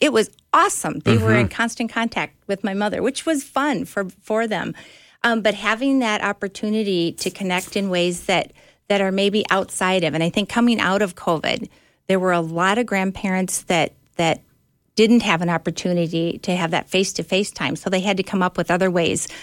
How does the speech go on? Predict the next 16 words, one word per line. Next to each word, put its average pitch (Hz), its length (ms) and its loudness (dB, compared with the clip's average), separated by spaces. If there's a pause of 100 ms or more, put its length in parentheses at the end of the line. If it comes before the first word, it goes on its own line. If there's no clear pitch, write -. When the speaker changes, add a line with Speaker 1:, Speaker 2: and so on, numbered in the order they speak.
(140)
Speaker 1:
of, 175 360 -2
of 165 440 2 (400)
building 214 360 4
relationships 165 760 0
and 170 100 -2
being 175 220 2
part 202 240 2
of 185 100 0
the, 160 220 0 (100)
the 180 120 -2
family. 156 500 0 (320)
And 233 100 6
it's 247 140 4
fun 285 200 6
because 208 300 0
we've, 190 280 0